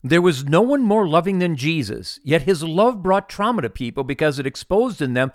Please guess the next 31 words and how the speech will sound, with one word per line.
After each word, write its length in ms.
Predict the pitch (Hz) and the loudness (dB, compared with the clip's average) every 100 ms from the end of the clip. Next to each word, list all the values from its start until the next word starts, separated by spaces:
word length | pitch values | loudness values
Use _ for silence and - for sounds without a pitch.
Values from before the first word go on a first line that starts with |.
| _ - | _ -6
the 100 | 139 | -4
corruption 480 | 135 - 180 - - | -2 0 -2 -2 -4
of 140 | 175 123 | -2 0
their 140 | 113 | 0
life 340 | 117 151 - | 0 -2 -4
and 120 | 123 113 | -8 -6
character. 640 | 107 85 - - - _ _ _ _ _ _ _ | -4 -4 -6 -14 -20 _ _ _ _ _ _ _
With 180 | 196 233 | -2 -2
these 220 | 202 165 | -2 -4
few 200 | - 262 | -2 -4
points 400 | 226 190 151 127 | -2 -2 -2 -2
that 100 | 135 | -2
I 80 | 123 | -4
brought 300 | 107 117 113 - | -2 -4 -4 0
out, 300 | 135 104 - | 0 0 -2
we 180 | 156 | -4
can 140 | - 185 | -2 -6
see 200 | - 170 | -4 -6
why 360 | 131 160 247 | -4 -4 -2
those 260 | 208 175 120 | 0 -2 -2
disciples 640 | 127 - 131 139 110 104 | -8 -4 -4 -4 -6 -6
were 220 | 107 110 - | -4 -6 -2
totally 320 | 151 202 160 | 0 2 0
devoted 460 | 107 104 110 104 90 | -4 0 0 0 -6
to 80 | 85 | -14
Jesus, 640 | - 127 131 85 85 - _ _ _ | -10 -8 -6 -10 -16 -20 _ _ _
and 160 | 147 151 | -2 2
there's 280 | 143 123 - | 0 0 -2
many 320 | 147 202 139 | 0 2 0
others 280 | 143 107 87 | 0 -4 -6
besides. 800 | 107 165 151 85 - - - | -6 -4 -4 -6 -12 -20 -20